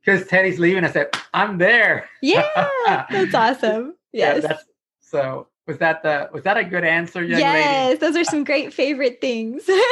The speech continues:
Speaker 1: Yeah,
Speaker 2: Well, this
Speaker 1: so
Speaker 2: has been so much fun and so awesome to get to connect with you. And I definitely will link to the website. If you wanna share just, like,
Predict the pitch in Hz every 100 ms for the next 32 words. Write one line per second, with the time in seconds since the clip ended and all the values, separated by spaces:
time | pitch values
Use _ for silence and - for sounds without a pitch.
0 | 427 427 - - - - 262 269 269 370
1 | 427 320 349 311 302 - - 269 302 311
2 | 302 - 240 233 240 254 220 226 - 240
3 | 240 214 240 233 226 294 220 - 277 240
4 | 233 247 247 220 220 220 226 226 208 202
5 | 190 202 220 240 262 247 - 233 208 202
6 | 196 214 247 254 - 254 233 214 196 220
7 | 226 269 - 277 277 - 226 269 269 233
8 | 233 - 247 254 254 226 226 202 202